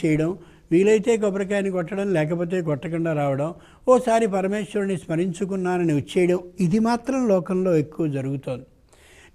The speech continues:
నేనెవరినీ దుర్విమర్శ చేయడం లేదు, కానీ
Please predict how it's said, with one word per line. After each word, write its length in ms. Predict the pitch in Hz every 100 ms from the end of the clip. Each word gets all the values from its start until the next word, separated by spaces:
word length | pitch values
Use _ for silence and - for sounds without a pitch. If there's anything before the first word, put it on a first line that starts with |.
| 143
నేనెవరినీ 640 | 170 180 147 151 214 240 247
దుర్విమర్శ 680 | 151 156 170 240 262 240 247 220
చేయడం 280 | 220 202 196
లేదు, 280 | 190 180 165 165 - - _
కానీ 300 | 139 143 202